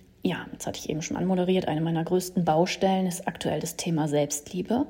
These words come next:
Und, ja, mir ist halt aufgefallen, ich kann super, super gut für andere da sein und Verständnis haben.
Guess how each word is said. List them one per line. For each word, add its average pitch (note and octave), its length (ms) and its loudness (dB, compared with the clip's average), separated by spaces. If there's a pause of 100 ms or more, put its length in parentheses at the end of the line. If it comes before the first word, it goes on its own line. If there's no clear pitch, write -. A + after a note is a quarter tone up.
(1080)
Und, F3+ 600 0 (1400)
ja, F#3 200 4
mir F#3+ 120 8
ist F3 140 2
halt F3 120 0
aufgefallen, G#3+ 640 2
ich - 100 -4
kann G3 340 4 (640)
super, A3 480 6
super G#3 280 6
gut A3 300 4
für - 200 0
andere F#3+ 320 6
da E3+ 280 4
sein A#3 280 4
und F3 160 0
Verständnis - 680 0
haben. A3+ 360 4